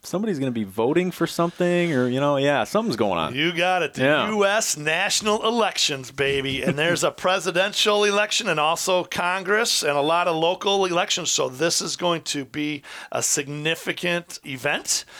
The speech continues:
Speaker 2: that leading up to it, there'll be, again, you know, news headlines.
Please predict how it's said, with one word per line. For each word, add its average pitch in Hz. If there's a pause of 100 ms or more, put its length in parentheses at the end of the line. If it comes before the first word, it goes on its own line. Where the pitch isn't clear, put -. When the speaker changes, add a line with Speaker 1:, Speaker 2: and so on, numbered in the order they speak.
(160)
Speaker 2:
that 135
leading 156
up 156
to 214
it, 320
there'll 131
be, 143
again, 131
you 120
know, 120 (220)
news 165
headlines. 175